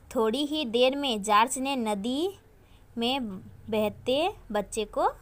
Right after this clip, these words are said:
पकड़ लिया। Then जॉर्ज ने बच्चे को अपने पीठ पर लादा और तैरते,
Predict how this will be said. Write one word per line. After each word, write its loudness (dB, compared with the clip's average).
पकड़ -2
लिया। -8
Then 2
जॉर्ज -2
ने -4
बच्चे -2
को 0
अपने 0
पीठ -8
पर 0
लादा 4
और 0
तैरते, 0